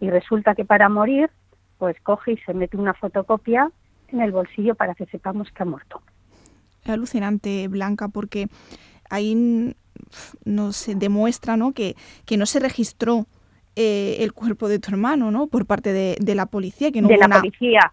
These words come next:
Speaker 2: Claro, que no
Speaker 1: Claro,
Speaker 2: hubo
Speaker 1: claro,
Speaker 2: una
Speaker 1: claro.
Speaker 2: inspección ahí, ¿no? Em, tú lo comentabas, eso fue ese hecho de, de que Miguel Ángel, eh, acude, ¿no?, a una, eh, oficina bancaria, ¿no?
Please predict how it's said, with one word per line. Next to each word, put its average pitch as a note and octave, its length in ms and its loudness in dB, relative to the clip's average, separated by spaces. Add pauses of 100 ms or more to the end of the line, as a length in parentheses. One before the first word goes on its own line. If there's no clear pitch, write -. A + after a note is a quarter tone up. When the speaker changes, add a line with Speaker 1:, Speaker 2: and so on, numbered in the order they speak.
(120)
Speaker 2:
Claro, G3 340 -2
que A3 60 -2
no G3+ 240 0
Speaker 1:
Claro, - 0 -
Speaker 2:
hubo A#3 300 4 (100)
Speaker 1:
claro, - 20 -20
Speaker 2:
una G3+ 200 6
Speaker 1:
claro. G3+ 180 4
Speaker 2:
inspección G#3+ 720 0
ahí, G#3+ 240 0
¿no? G3+ 220 -2 (500)
Em, A3+ 600 2 (220)
tú B3+ 100 0
lo C#4 100 4
comentabas, A3 640 0 (360)
eso B3+ 200 -4
fue E4+ 360 0 (100)
ese D4 240 -2
hecho C#4 560 0
de, A3 520 0
de A3 140 -2
que G#3+ 300 -2
Miguel A3 320 -2
Ángel, A3+ 440 -4 (360)
eh, G#3+ 280 2
acude, A3+ 520 0
¿no?, A#3 220 2
a G#3+ 180 2
una, G#3+ 500 0 (440)
eh, G#3+ 460 2
oficina A#3 440 0
bancaria, G#3 600 4
¿no? C#4 220 0